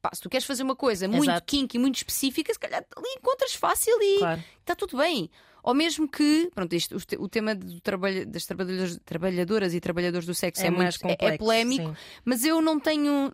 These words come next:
Speaker 1: moralismo nenhum sobre isso, pronto.
Speaker 2: Uhum.
Speaker 1: Eh, se houver, eh, consentimento e o devido pagamento e, eh, bom trato e respeito pelas pessoas envolvidas,
Speaker 2: <laughs>
Speaker 1: pronto.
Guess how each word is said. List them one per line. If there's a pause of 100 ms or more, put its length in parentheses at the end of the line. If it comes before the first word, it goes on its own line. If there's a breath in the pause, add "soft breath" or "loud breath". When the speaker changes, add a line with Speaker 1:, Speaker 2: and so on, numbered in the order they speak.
Speaker 1:
moralismo
nenhum
sobre
isso,
pronto. (100)
Speaker 2:
Uhum.
Speaker 1:
Eh,
se
houver,
eh,
consentimento (380 loud breath)
e
o
devido
pagamento (320 loud breath)
e,
eh,
bom
trato
e
respeito
pelas
pessoas
envolvidas,
Speaker 2:
<laughs>
Speaker 1:
pronto.